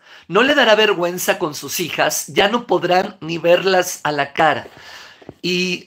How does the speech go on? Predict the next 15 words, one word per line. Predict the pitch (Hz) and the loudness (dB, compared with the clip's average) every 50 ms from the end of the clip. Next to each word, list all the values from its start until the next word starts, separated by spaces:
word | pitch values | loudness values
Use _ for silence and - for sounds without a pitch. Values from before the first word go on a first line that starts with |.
| - - | -8 0
lo | 156 170 175 | 0 0 2
que | 180 185 | 4 2
dice | 180 202 208 202 - 247 | 2 2 0 0 -2 -4
Minerva, | 214 214 202 185 165 165 165 165 170 165 175 185 190 185 - - | -4 -4 -4 -2 0 0 0 2 2 4 4 4 2 0 -4 -10
y | 151 | -6
lo | 160 170 | -4 -4
hemos | 170 180 190 190 - | -2 -2 -4 -4 -4
dicho | 160 170 165 - - 196 | -6 -8 -10 -8 -8 -8
aquí, | 190 - - 143 143 160 | -8 -8 -12 -8 -2 -2
argüenderitos, | 156 139 127 139 135 131 135 135 147 139 - - 135 127 120 - - - | 0 0 0 -4 -4 -2 -4 -4 -4 -6 -8 -8 -8 -8 -8 -10 -12 -10
las | - 147 151 151 - - 160 | -4 -2 -2 -2 -2 -4 -8
niñas, | 160 156 170 180 175 165 139 127 123 - - - _ | -8 -6 -6 -4 -4 -4 -4 -4 -4 -6 -10 -12 _
los | - 147 151 151 139 - - - | -4 -2 0 0 0 -2 -4 -4
niños | 156 165 170 180 185 170 156 123 123 - - - - - | -4 -4 -2 -2 -2 -2 -4 -6 -8 -10 -14 -14 -8 -4
que, | 156 156 151 143 127 - | -2 0 0 0 -2 -4